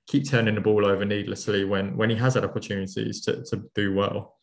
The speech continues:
So, yeah, w-, I, I, I don't wanna kinda spare him of blame because we, we'd be a lot kinder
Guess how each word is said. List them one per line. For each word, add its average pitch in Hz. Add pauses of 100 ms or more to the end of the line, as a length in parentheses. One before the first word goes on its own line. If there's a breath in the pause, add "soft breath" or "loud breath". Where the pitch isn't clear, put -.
(520 soft breath)
So, -
yeah, 98
w-, 120
I, 117
I, 120
I 135
don't 127
wanna 113
kinda 98
spare 113
him 117
of 113
blame 113
because 98 (920 soft breath)
we, 117
we'd 110
be 107
a 101
lot 104
kinder 107